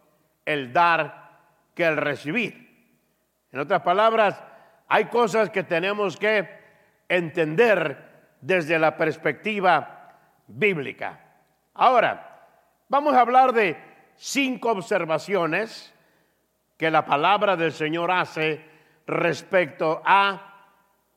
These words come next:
tesoro. Todos, fíjate bien, todos tenemos un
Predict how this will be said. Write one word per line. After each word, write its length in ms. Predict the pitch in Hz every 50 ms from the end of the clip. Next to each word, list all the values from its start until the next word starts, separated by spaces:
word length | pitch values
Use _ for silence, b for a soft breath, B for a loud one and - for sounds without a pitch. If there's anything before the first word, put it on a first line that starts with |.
| _ _ _ _ _ _ _ _ _ _ _ _ _ _
tesoro. 500 | - 135 - - 151 127 101 - - - _ _ _ _ _ _ _ _ _ _ _ _ _ _ _ _ _ _ _ _ _ _ _ _ _ _ _ _ _ _ _ _ _ _ _ _ _ _ _ _ _ -
Todos, 720 | 254 269 277 285 277 277 269 254 - - - - - - -
fíjate 320 | - 202 233 208 175 202 185
bien, 420 | 202 220 202 165 135 104 87 - - _ _ _ _ _ _ _ _ _ _ _ _ _ _ _
todos 640 | - 277 269 269 254 254 240 226 151 - - - - _ _ _ _ -
tenemos 760 | - 170 165 170 185 202 208 202 202 202 190 151 - - - _ _ _ _ _ _ _ _ -
un 380 | 175 190 190 190 190 175 156